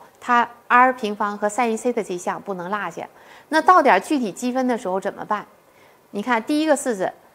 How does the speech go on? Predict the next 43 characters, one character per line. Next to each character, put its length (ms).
这 160
个 240
D 140
phi 200
积 160
分， 220
phi 180
方 180
程 340
在 280
D 180
套 300
内 200
部 240
出 220
现 200
phi 240
的 80
地 160
方 160
只 120
有 120
什 120
么 80
呢？ 160
只 100
有 100
D 200
phi。 180
所 160
以 260
对 140
于 40
phi 220
方 180
程 140
的 80
积 160
分， 260
那 100
么 240
直 160
接 240